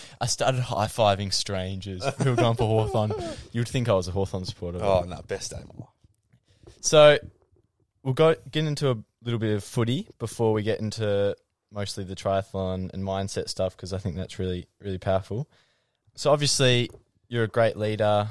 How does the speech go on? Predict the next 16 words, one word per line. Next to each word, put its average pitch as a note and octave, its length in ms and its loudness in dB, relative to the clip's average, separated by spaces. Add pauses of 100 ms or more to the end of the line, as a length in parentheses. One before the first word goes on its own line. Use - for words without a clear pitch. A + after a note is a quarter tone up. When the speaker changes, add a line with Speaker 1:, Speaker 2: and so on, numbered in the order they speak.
(200)
Speaker 1:
a A2+ 60 -16
great C3 260 2
bloke, G2+ 400 2 (720)
and G2 240 -4
played G#2 200 0
down G2 160 -2
at F2+ 40 -8
North F#2+ 260 -8
Beach. - 240 -4
How C3+ 120 -2
much, - 240 -6
how D3+ 80 -2
much D3 220 -6
do - 60 -4
you A2+ 60 -2
love G2 380 -2